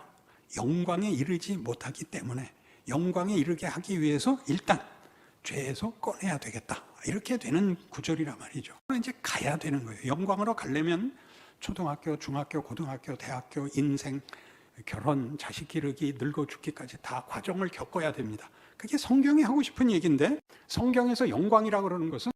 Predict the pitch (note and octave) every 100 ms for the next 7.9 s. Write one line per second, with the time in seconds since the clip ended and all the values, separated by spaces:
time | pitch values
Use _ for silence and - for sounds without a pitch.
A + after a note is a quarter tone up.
0 | F#3 E3+ - B3 A3+ A3+ A#3+ D3 - -
1 | A3 - A3 G#3+ F3 G3+ - - G#3+ F#3+
2 | - _ _ _ A3 A3 - - G#3 G#3+
3 | A#3 - - - _ _ - C3 G3+ G#3+
4 | G3 F#3+ G3 G#3 - B2+ _ - - -
5 | - - E3 D#3 - - - - - -
6 | _ _ _ _ - - C#4 D4 C#4+ A#3+
7 | A3 F#3+ D#3 D3+ - - _ _